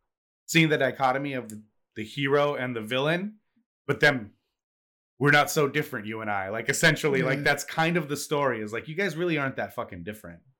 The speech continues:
Speaker 1: Um, but yeah, I just, Karate Kid was another one of those movies that made me wanna learn martial, like, it made me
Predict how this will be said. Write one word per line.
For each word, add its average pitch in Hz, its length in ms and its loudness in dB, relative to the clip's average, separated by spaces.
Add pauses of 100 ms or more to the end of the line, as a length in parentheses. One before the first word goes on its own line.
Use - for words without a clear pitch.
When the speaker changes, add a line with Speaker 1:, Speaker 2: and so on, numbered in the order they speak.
(280)
Speaker 1:
Um, 98 320 -4 (1080)
but 127 100 2
yeah, 104 220 0
I 120 100 -2
just, 113 320 -10
Karate 117 280 0
Kid 120 120 -8
was 104 160 -8
another 104 220 -10
one 101 120 -8
of 98 60 -10
those 95 100 -12
movies 95 220 -14
that 98 100 -10
made 101 160 -10
me 104 80 -8
wanna 98 220 -10
learn 98 240 -14
martial, 92 320 -16
like, 101 140 -12
it 123 120 -6
made 131 240 -2
me 131 340 -6